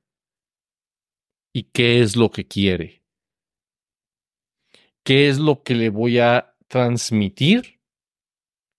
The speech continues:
para que vea que con mi producto o mi servicio va a cubrir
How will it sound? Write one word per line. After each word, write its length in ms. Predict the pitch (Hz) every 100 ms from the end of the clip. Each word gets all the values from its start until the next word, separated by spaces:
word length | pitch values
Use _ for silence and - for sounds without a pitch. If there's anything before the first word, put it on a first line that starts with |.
| _ _ _ _ _ _ _ _
para 340 | - 120 110 -
que 160 | 107
vea 540 | 101 110 117 123 135 - _ _ _ _ _ _ _ _ _ _ _ _ _ _ _ _
que 100 | 123
con 200 | - 117
mi 120 | 127
producto 460 | 143 135 131 131 151
o 40 |
mi 120 | 127 113
servicio 560 | 117 104 110 - 123
va 260 | 120 120 131
a 160 | 127 _
cubrir 760 | - 110 110 113 131 156 160